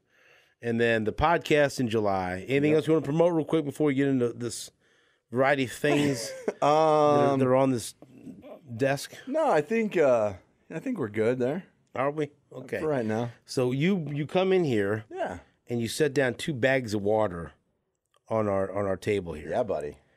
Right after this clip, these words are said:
Speaker 1: And so I, and, and I asked you, "What is this?" And you, you really didn't answer me. And it's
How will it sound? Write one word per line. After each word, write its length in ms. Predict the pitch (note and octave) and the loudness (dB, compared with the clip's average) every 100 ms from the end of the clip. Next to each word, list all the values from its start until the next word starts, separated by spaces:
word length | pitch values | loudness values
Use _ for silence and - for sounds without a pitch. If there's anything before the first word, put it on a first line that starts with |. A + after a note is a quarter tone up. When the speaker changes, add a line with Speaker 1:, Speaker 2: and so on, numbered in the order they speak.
| _ _ _ _ _ | _ _ _ _ _
Speaker 1:
And 180 | A#2 A2 | -4 -2
so 160 | - B2 | 0 2
I, 80 | A#2+ | 2
and, 340 | A#2 A#2+ B2 | 0 -2 -2
and 240 | A#2+ A#2+ | -2 -2
I 120 | A2+ B2+ | 0 2
asked 260 | C3+ C3+ | 2 0
you, 80 | B2+ | 0
"What 140 | C#3+ | 2
is 220 | E3+ D3 G2+ | 2 0 -2
this?" 420 | G2 A#2 - - _ _ _ _ _ | -2 -4 -10 -14 _ _ _ _ _
And 160 | A#2+ A2+ | -4 -2
you, 260 | B2 A#2 A#2+ | -4 -6 -12
you 300 | B2 A2+ A#2 A2 | -8 -6 -8 -8
really 300 | A#2+ E3 D#3+ | -2 0 2
didn't 180 | D3 C3+ | 2 0
answer 280 | C#3 - F#2+ | 0 -4 -6
me. 300 | F2+ A2 - _ _ _ _ _ _ | -8 -10 -14 _ _ _ _ _ _
And 140 | A#2+ | -6
it's 120 | G#2+ | -6